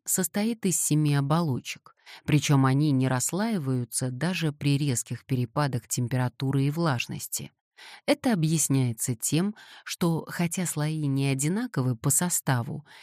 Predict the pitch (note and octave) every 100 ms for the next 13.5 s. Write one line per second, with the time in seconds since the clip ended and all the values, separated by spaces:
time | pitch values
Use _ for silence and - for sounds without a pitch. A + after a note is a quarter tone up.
0 | - - D#3 C3+ - B2 C3 B2+ A#2 -
1 | B2+ B2 - A#2 - B2+ A#2+ F#3 A#3+ B3
2 | - B2+ B2 B2 C3 - C3 C#3 D3+ C#3+
3 | C3+ - - E3 _ _ _ _ _ _
4 | _ _ - C#3+ B3 A#3 G#3 G3 - F#3
5 | F#3+ F#3 B2+ - - C#3 C#3 D3+ - B3+
6 | B3+ - _ _ - G3+ G#3+ - E3 D#3
7 | D3+ D#3 D3 C#3 C#3 C#3 C#3+ F#3 F#3+ D3
8 | A#2 - G#2+ - - - C#3 C3 B2+ B2
9 | C3+ - - C#3+ C3 B2 - - B2+ B2
10 | B2+ D#3+ D3 B2+ B2 C3 B2+ - - C3
11 | B2 B2+ B2+ A#2+ A#2 A#2+ A#2+ F3 G3 -
12 | - D#3 - C3 - - C3 B2 B2 B2
13 | D3+ D3+ - G#2+